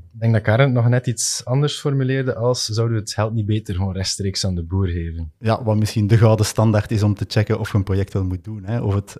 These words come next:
Speaker 2: uiteindelijk meer opbrengt dan dat het ge-, geld gewoon aan, aan de mensen zou geven.
Speaker 1: Ja, dat klopt. En ik denk dat daar aan ons is, hè, aan een, aan een Ricolto, ehm, om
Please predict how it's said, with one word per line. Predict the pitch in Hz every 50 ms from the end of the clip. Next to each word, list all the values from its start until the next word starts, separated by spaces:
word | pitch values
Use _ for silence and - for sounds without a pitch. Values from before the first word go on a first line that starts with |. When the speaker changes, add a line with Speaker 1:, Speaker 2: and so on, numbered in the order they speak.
| _
Speaker 2:
uiteindelijk | - 107 98 - 110 113 113 113 120
meer | 113 120 123 123 123 -
opbrengt | 117 101 117 110 117 113
dan | 117 110
dat | 104 101
het | 98 -
ge-, | - 117 104 73 -
geld | - 101 95 -
gewoon | - 98 98 101
aan, | 98 90 92 95 98
aan | 101 92
de | 92 95
mensen | 95 95 95 - 90
zou | 90 90
geven. | 90 90 90 87 90 - - _ _
Speaker 1:
Ja, | - 131 131 - -
dat | 123 123 -
klopt. | - 117 113 113 - - - - - -
En | - 113
ik | 117
denk | 117 120
dat | 117 110
daar | 113 110 110
aan | 113 110 107
ons | 110 120 123
is, | 143 160 156 - - - - 110
hè, | 120 139 151 -
aan | 117 110 104
een, | 104 101 -
aan | 95 98 98
een | 98 95 95
Ricolto, | 98 95 - 101 107 120 - 135 127 131 120 -
ehm, | - 107 107 107 107 107 107 107 104 107 101
om | - 101 101 101 101 98 95 90